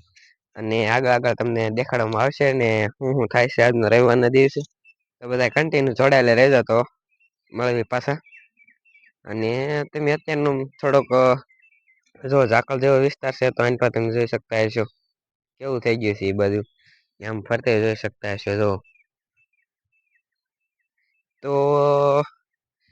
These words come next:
સારું કન્ટિન્યુ બધા બન્યા રહેજો.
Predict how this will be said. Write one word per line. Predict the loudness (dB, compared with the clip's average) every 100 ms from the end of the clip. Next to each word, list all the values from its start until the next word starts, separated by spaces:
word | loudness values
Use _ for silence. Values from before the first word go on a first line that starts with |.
| _ _ _
સારું | -2 0 2 0 -2 _ _
કન્ટિન્યુ | -6 0 0 0 0
બધા | 0
બન્યા | 0 2 2
રહેજો. | 0 -2